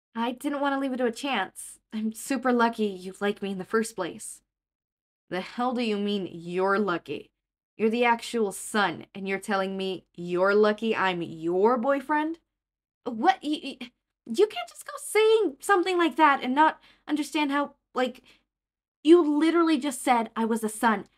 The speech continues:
How can someone not feel lucky to have a boyfriend who says such sweet things like that?" "You act like I don't say things that everyone already knows."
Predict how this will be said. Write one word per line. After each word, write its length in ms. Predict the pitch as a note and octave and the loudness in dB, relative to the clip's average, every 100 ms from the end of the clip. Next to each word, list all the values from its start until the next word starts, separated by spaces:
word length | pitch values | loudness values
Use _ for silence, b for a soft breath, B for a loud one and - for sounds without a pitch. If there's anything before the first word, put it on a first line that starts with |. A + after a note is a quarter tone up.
| _ | _
How 180 | - A#4 | 0 2
can 240 | B4 B4 | 2 -2
someone 420 | A#4+ G#4+ G#4 F#4 E4 | -2 0 2 4 4
not 280 | F4 F4 | 4 4
feel 180 | E4+ E4+ | 4 2
lucky 260 | D4 C#4+ C#4+ | 2 -2 -4
to 60 | |
have 180 | A3+ B3 | -4 -4
a 80 | B3+ | -4
boyfriend 380 | A#3 B3+ B3 A#3+ | 0 -2 -2 -6
who 60 | |
says 320 | A3 B3+ A#3+ - | -6 -6 -8 -10
such 200 | A#3+ - | -14 -12
sweet 380 | - B3 - | -8 -8 -8
things 280 | A#3 B3+ C4 | -6 -4 -2
like 160 | A3+ G#3 | -2 -2
that?" 400 | F3 D#3+ - - _ _ _ _ _ _ _ _ _ | -4 -6 -10 -20 _ _ _ _ _ _ _ _ _
"You 180 | G#3+ F#3+ | -8 0
act 220 | G3+ A#3+ | 0 0
like 160 | B3+ A#3+ | -6 -4
I 100 | G#3 | -4
don't 180 | G3 F#3+ | -6 -6
say 200 | F#3+ F3+ | -8 -8
things 280 | F3 E3+ | -8 -8
that 160 | F3 - - | -8 -8 -8
everyone 340 | E3+ E3+ E3 | -6 -6 -6
already 320 | F3 F3 D#3+ | -4 -2 -4
knows." 680 | E3+ E3+ E3+ D3+ - - | -4 -6 -6 -6 -10 -20